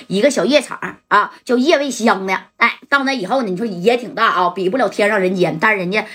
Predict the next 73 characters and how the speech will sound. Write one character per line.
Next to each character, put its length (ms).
上 300
下 200
呀 140
也 160
两 220
层 120
儿。 220
哎， 280
你 120
看 140
这 120
一 160
打 160
眼 100
儿， 160
这 60
一 80
看 160
这 80
真， 260
真 240
好 220
啊 120
啊！ 260
门 200
口 220
的 80
小 180
迎 160
宾 320
欢 280
迎 80
光 180
临， 160
哎， 300
而 200
且 160
左 240
边 200
站 180
一 40
排， 240
右 180
边 160
站 180
一 40
排 220
是 160
啥 240
呀？ 160
哎， 260
小 160
姐 280
姐 100
啊， 360
这 120
左 240
边 160
右 100
边 160
的 60
小 180
姐 140
姐 160
穿 260
的 80
服 240
饰， 220
你 160
看 120
啊， 240
高 180
矮 140